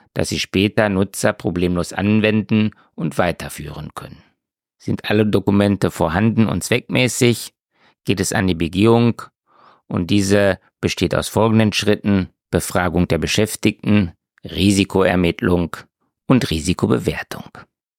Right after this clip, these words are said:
Wir beginnen mit der Befragung der Beschäftigten. Die Befragung von Beschäftigten in Interviewform ist vielleicht das wichtigste aller Instrumente der Begehung.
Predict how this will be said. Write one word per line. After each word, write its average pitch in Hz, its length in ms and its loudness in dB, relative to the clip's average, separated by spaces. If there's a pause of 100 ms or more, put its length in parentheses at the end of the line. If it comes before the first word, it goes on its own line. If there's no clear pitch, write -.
(440)
Wir 87 120 -4
beginnen 117 640 4 (220)
mit 104 180 -2
der 95 80 2
Befragung 90 600 0
der 85 120 0
Beschäftigten. 123 1000 0 (920)
Die - 80 -2
Befragung 123 480 0
von 110 160 2
Beschäftigten 120 680 0
in 113 120 4
Interviewform 120 1040 2 (400)
ist - 180 -2
vielleicht 120 320 0
das 107 180 0
wichtigste 95 560 0
aller 92 200 0
Instrumente 98 640 0
der 101 100 2
Begehung. 90 580 -4